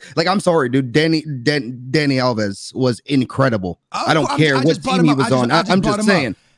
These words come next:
Speaker 1: But, like, for me, like, Trent going forward,
Speaker 2: Hey.
Speaker 1: awesome. Defensively, he needs to work on it. He's still young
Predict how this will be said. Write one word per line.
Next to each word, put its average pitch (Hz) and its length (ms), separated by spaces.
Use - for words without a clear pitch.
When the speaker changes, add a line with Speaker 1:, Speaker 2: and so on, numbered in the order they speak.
Speaker 1:
But, 160 220
like, 156 300
for 160 200
me, 185 480
like, 156 280
Trent 180 280
going 147 240
forward, 165 540
Speaker 2:
Hey. 165 340
Speaker 1:
awesome. 127 480
Defensively, 165 680
he 135 100
needs 147 200
to - 80
work 175 220
on 151 100
it. 135 100
He's 151 200
still 170 220
young 185 360